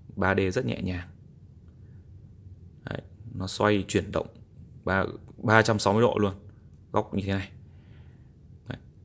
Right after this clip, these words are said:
Chứ bình thường nếu mà dao cạo bình thường nó chỉ mỗi lên xuống này thôi, các bạn không có để ý lắm. Đấy, nó mỗi lên xuống này thôi. Nhưng cái này là ba D này. Đấy. Quay bốn chiều luôn.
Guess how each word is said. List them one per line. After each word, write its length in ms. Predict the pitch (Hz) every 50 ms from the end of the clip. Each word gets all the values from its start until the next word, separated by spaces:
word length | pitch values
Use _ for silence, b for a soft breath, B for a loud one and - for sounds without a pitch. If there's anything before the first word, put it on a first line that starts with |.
| - - - -
Chứ 100 | - 151
bình 180 | 147 123 117 113
thường 220 | - 117 104 101
nếu 100 | 104 107
mà 60 | 120 123
dao 140 | 127 120
cạo 120 | - - -
bình 140 | 95 95 -
thường 160 | 104 95 90
nó 60 | 104
chỉ 160 | 104 - -
mỗi 140 | 95 - 120
lên 140 | 123 117 110
xuống 200 | - 104 95 113
này 80 | 113 104
thôi, 80 | 101 101 - -
các 60 | -
bạn 80 | - -
không 120 | 113 113
có 80 | - 98
để 60 | 92
ý 120 | 92 90 92
lắm. 120 | 101 101 104 - - - - - - -
Đấy, 100 | 95 98
nó 120 | 98 101
mỗi 180 | 107 107 117 131
lên 100 | 113 107
xuống 140 | 104 95
này 100 | 104 101 98
thôi. 80 | 98 - B B B B B B B
Nhưng 160 | - 98 101 104
cái 0 |
này 140 | 104 95
là 120 | 90 87 90 92 - - - - - - -
ba 180 | 90 90 92
D 40 | 92
này. 300 | 90 90 90 92 90 - - - - b b b b b b b b b b - - - -
Đấy. 140 | 95 95 - - - - - - - - - - - - - - - - -
Quay 160 | - 98 98
bốn 180 | 104 98 107 120
chiều 220 | - 117 110 101
luôn. 180 | 104 117 113